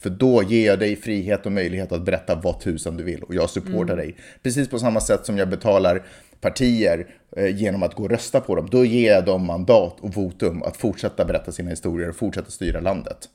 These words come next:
Speaker 1: Att passivt lyssna och förvänta sig att det ska vara gratis, det är inte demokrati. Apropå poddar,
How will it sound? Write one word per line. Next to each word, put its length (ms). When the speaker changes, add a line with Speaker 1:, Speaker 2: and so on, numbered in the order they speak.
Speaker 1:
Att 180
passivt 340
lyssna 380
och 140
förvänta 260
sig 100
att 60
det 60
ska 100
vara 80
gratis, 380
det 120
är 40
inte 160
demokrati. 440
Apropå 340
poddar, 460